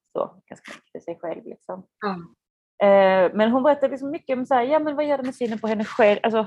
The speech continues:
Speaker 1: hennes egen syn på sig själv, liksom, som människa. Eh, praktiska svårigheter i vardagen, som att, men hon är ju föreläsare till exempel, och hon är ofta anlitad och fly-, liksom åker runt, och att hon typ så här, hur jobbigt det är att flyga när man är så stor att man inte får plats i sätet.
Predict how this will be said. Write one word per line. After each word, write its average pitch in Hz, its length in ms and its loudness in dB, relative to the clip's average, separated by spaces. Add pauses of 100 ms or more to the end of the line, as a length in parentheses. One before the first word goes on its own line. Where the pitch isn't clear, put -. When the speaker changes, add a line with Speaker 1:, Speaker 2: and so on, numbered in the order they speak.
(120)
Speaker 1:
hennes 220 300 -4
egen 208 260 -2
syn 190 180 -10
på 185 100 -10
sig 190 140 -10
själv, 208 320 6
liksom, 202 320 -4
som 190 140 -6
människa. 185 540 0 (480)
Eh, 190 280 4
praktiska 240 520 -2
svårigheter 202 760 0
i 233 60 0
vardagen, 196 560 -2
som 202 180 -12
att, 196 160 -8 (460)
men 220 160 -2
hon 220 140 0
är 220 40 4
ju 214 100 6
föreläsare 202 720 2
till 214 160 -6
exempel, 214 500 -4
och 196 80 2
hon 196 120 0
är 196 40 -2
ofta - 220 -8
anlitad 202 560 -2
och 202 60 -10
fly-, 185 380 -6
liksom 196 240 -6
åker 202 220 -2
runt, 208 420 0
och 190 60 -2
att 185 100 -8
hon 190 160 -8
typ - 120 -20
så 185 60 -2
här, 190 80 0
hur 208 60 0
jobbigt 196 360 -2
det - 40 -2
är 143 40 -4
att - 140 -12
flyga 240 460 2
när 208 100 -2
man 196 180 -2
är 180 120 0
så 175 220 -6
stor 262 400 2
att 226 100 -2
man 214 80 -6
inte 185 120 -10
får 180 80 -6
plats - 320 -10
i - 40 -8
sätet. 240 360 0